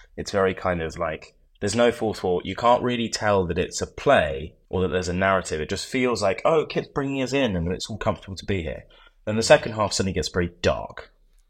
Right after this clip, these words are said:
and the, the narrative comes through, it becomes a revenge story, and it gets very, very dark very, very quickly. And you realise someone in the audience is gonna die, and he's gonna kill them. So you know it's bleak. But I come on for Act Two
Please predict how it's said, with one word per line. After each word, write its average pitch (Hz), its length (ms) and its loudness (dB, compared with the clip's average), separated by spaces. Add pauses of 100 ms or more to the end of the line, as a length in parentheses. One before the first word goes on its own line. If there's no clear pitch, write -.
(320)
and 82 180 -2
the, 82 100 -4
the 92 160 -6
narrative 101 400 2
comes 92 260 -2
through, 87 120 0
it 73 60 -6
becomes 85 300 -6
a 76 60 -2
revenge 73 420 -6
story, 71 500 -10 (260)
and - 80 -10
it - 20 -6
gets 67 140 -8
very, 95 280 6
very 85 240 0
dark 73 320 -4
very, 71 160 -6
very - 220 -14
quickly. - 420 -12 (680)
And 90 140 -4
you 95 80 0
realise 104 500 4
someone 147 320 8
in 101 100 2
the 90 100 2
audience 73 560 -6
is 82 100 -2
gonna 76 280 -2
die, - 340 -8 (280)
and 87 120 -4
he's 87 180 -6
gonna 73 220 -8
kill - 220 -10
them. - 100 -18 (760)
So - 140 -6
you - 20 0
know 127 200 6
it's 104 120 2
bleak. - 440 -10 (580)
But - 80 2
I 151 100 12
come 165 220 0
on 175 160 6
for 135 160 4
Act 120 220 0
Two 78 280 -2